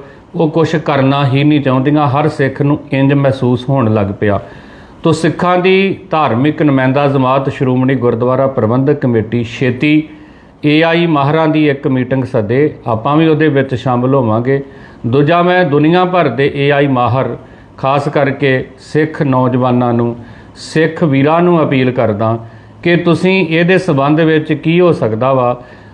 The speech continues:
ਆਪਣੀ, ਅਹ, ਜਿਹੜੀ ਸਲਾਹ ਵਾ, ਉਹ ਆਪਣੇ ਸੁਝਾਅ ਆ ਜਿਹੜੇ ਸ਼੍ਰੀ ਅਕਾਲ ਤਖਤ ਸਾਹਿਬ ਜਾਂ ਸ਼੍ਰੋਮਣੀ ਗੁਰਦੁਆਰਾ ਪ੍ਰਬੰਧਕ ਕਮੇਟੀ ਨੂੰ ਭੇਜੋ,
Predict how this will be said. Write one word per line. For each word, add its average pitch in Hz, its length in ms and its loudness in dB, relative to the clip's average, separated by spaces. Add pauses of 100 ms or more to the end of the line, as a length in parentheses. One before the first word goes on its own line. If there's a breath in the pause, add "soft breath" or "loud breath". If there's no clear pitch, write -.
(140 loud breath)
ਆਪਣੀ, 175 720 0
ਅਹ, 135 340 2
ਜਿਹੜੀ 143 300 0
ਸਲਾਹ 131 500 0
ਵਾ, 123 340 0 (800 loud breath)
ਉਹ 180 180 2
ਆਪਣੇ 170 380 0
ਸੁਝਾਅ 151 540 0
ਆ 151 100 0
ਜਿਹੜੇ 135 300 0
ਸ਼੍ਰੀ 135 340 0
ਅਕਾਲ 120 300 0
ਤਖਤ 135 240 -2
ਸਾਹਿਬ 120 360 -2 (440 loud breath)
ਜਾਂ 143 280 2
ਸ਼੍ਰੋਮਣੀ 147 500 0
ਗੁਰਦੁਆਰਾ 127 580 0
ਪ੍ਰਬੰਧਕ 135 540 0
ਕਮੇਟੀ 120 500 -2
ਨੂੰ 123 140 -2
ਭੇਜੋ, 120 520 0